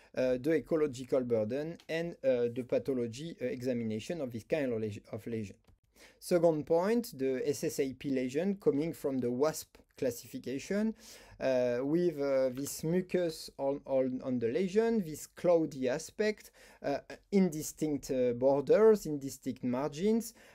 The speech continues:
Uh, usually when you wash, you can see clearly the, the pattern, which is usually close to hyperplastic polyps, uh, with, um, uh, lacy vessels crossing the lesions, sometimes, um, type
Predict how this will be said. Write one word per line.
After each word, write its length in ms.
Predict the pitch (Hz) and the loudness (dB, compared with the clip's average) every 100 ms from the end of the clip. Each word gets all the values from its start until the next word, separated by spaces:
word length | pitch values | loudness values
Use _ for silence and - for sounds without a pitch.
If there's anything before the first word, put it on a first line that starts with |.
| - | -6
Uh, 280 | 135 131 127 | -2 2 2
usually 500 | 131 156 160 165 175 | 0 -2 -2 -2 0
when 240 | 160 151 147 | 2 2 2
you 120 | 147 | 0
wash, 540 | 139 156 190 - - _ | 0 0 0 -2 -10 _
you 160 | 143 147 | -8 0
can 260 | 156 143 139 | 0 0 -2
see 420 | - - 220 220 | -4 -2 0 0
clearly 480 | 202 175 170 180 185 | -2 -2 0 0 -2
the, 180 | 147 | -2
the 140 | 131 131 | -2 -4
pattern, 520 | - 147 - 226 226 | -2 -2 0 0 0
which 240 | 147 - | -2 -8
is 120 | 151 139 | -12 -8
usually 420 | 151 151 151 160 - _ _ | -6 -4 -4 -6 -10 _ _
close 420 | - 202 208 202 | 6 8 8 6
to 140 | - 170 | -2 2
hyperplastic 800 | 156 151 151 - 147 143 - 139 - | 2 2 -2 0 -4 -4 -8 -10 0
polyps, 460 | 156 240 - - - - - - | 2 2 -4 -16 -16 -20 -14 -2
uh, 280 | 139 135 135 | 0 2 2
with, 320 | 139 151 135 | 2 -2 -2
um, 960 | 135 - 127 123 120 120 127 147 151 139 | -6 -4 -4 -4 -6 -6 -8 -8 -10 -10
uh, 760 | 131 127 127 123 123 107 107 | -10 -12 -14 -14 -16 -14 -6
lacy 400 | 143 160 160 180 | -2 -2 -2 -2
vessels 580 | 151 156 - 165 156 - - | 2 2 4 0 0 -10 -8
crossing 680 | - 185 160 - 185 170 | -2 0 -2 -2 -2 -2
the 120 | 139 117 | -2 -2
lesions, 640 | 131 160 170 214 240 - _ - _ | -2 -4 -4 -2 -2 -4 _ -20 _
sometimes, 840 | - 208 196 196 175 175 180 147 - | 2 4 4 2 0 0 -4 -8 -6
um, 460 | 143 135 135 135 131 | -4 -2 -4 -4 -2
type 260 | 156 151 | -2 -2